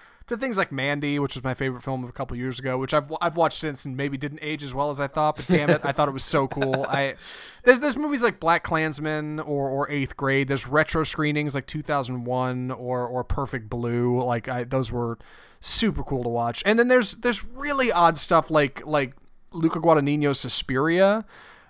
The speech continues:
or, or even Gaspar Noé's Climax.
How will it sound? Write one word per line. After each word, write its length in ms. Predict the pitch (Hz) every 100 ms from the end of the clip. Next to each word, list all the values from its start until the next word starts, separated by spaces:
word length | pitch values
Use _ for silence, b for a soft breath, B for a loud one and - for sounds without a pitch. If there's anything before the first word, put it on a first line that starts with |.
| -
or, 480 | 160 160 156 156 156
or 160 | 160 180
even 500 | 208 220 220 185 160
Gaspar 440 | 160 160 - 170
Noé's 500 | 160 160 156 131 - -
Climax. 720 | 151 139 196 262 294 - -